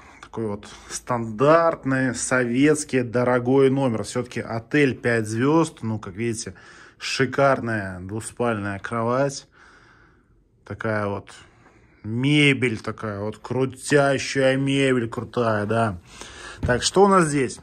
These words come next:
Здесь у нас холодильник. Так, че тут? Если мини-бар заблокирован, позвоните в Вантаж сервис.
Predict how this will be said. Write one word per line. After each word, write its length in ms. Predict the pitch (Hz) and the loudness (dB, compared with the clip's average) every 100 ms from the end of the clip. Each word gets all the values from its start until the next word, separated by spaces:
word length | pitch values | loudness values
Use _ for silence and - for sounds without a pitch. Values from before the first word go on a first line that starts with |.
| - | -12
Здесь 520 | 113 113 143 220 214 | -10 0 4 4 2
у 40 | 151 | 2
нас 320 | 160 175 - | 2 2 -2
холодильник. 840 | - 131 135 151 143 139 120 101 - - - - _ _ _ _ _ | -4 0 2 2 2 0 0 -6 -14 -16 -18 -20 _ _ _ _ _
Так, 220 | - - | -14 -12
че 180 | - 135 | -6 -4
тут? 180 | 110 98 | -4 -4
Если 380 | 101 131 131 131 | -2 -2 -2 0
мини-бар 380 | 127 123 131 127 | 2 4 4 4
заблокирован, 420 | 117 117 135 123 | -2 -2 0 -2
позвоните 440 | 110 123 127 - | 0 0 0 0
в 20 | |
Вантаж 420 | 120 120 120 123 120 | 2 2 4 2 2
сервис. 560 | - 135 104 95 - | -2 0 0 -2 -10